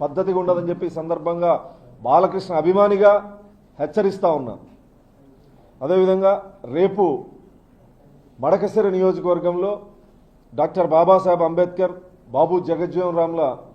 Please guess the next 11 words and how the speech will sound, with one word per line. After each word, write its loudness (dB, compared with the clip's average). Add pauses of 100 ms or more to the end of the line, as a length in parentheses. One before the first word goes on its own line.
(580)
విగ్రహ 2
ప్రతిష్ఠ 0
కార్యక్రమానికి 0 (460)
ఆంధ్రప్రదేశ్లో -4
ఉన్నటువంటి -4 (600)
దాదాపు 4
ఇరవై 2
మంది -2 (180)
దళిత -2
శాసనసభ్యులు, -4 (580)
ముగ్గురు 2